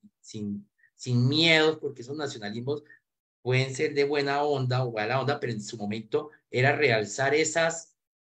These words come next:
eh, temas de esas nuevas nacionalidades. Yo creo que nosotros somos todavía muy jóvenes como repúblicas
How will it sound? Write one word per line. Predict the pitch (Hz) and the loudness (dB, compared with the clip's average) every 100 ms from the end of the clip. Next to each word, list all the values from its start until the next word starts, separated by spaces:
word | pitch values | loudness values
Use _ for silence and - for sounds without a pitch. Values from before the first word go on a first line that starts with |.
| _ _ - | _ _ -6
eh, | 123 123 | -6 0
temas | 151 151 160 165 175 - | 0 2 4 4 2 -2
de | 127 127 | 0 2
esas | 127 170 | 2 0
nuevas | 165 180 175 170 175 | -2 0 2 2 0
nacionalidades. | 156 127 113 107 117 180 175 139 | -4 -6 -6 -4 2 4 4 2
Yo | 143 - | -2 -4
creo | 170 165 | -8 -6
que | 180 | -6
nosotros | 135 123 156 | -6 -4 -4
somos | 175 175 | -4 -6
todavía | - 123 131 | -4 -4 -2
muy | 165 | -6
jóvenes | 160 208 202 170 156 | -2 2 4 2 -2
como | - 113 | -10 -10
repúblicas | 107 107 208 214 175 107 | -8 -2 0 0 0 -6